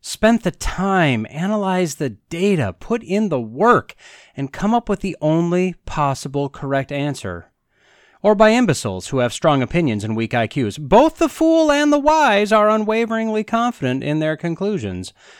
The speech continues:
Not implying anything, I'm just saying. On today's episode, we're going to learn how you are your brother's keeper and your niece's, neighbor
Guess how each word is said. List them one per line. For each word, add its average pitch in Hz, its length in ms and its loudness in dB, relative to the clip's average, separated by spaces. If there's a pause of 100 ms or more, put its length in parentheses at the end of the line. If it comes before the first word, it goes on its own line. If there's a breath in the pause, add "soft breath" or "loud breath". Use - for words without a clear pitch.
(340 soft breath)
Not - 200 -6
implying 101 420 -2
anything, 123 460 -2
I'm 156 120 -2
just 180 200 -4
saying. 98 420 -4 (640)
On 233 140 2
today's 247 320 6
episode, 139 440 2
we're 247 120 0
going 254 180 0
to 214 60 0
learn 196 240 2
how 180 180 0
you 208 320 -2
are 240 580 2
your 233 240 2
brother's 185 440 2
keeper 226 500 0 (560 soft breath)
and 131 180 -2
your 202 80 2
niece's, 240 640 0 (480)
neighbor 117 420 -4